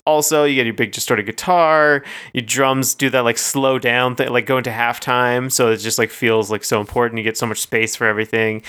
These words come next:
And you get the synthesizer and the organ, and everything's huge.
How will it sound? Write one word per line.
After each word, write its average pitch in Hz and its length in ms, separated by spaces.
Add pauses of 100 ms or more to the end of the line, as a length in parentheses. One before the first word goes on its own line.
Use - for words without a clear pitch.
(160)
And 135 80
you 131 60
get 127 140
the 131 60
synthesizer 139 1040
and 120 80
the 117 60 (120)
organ, 147 520 (120)
and 139 80
everything's 117 340
huge. 147 460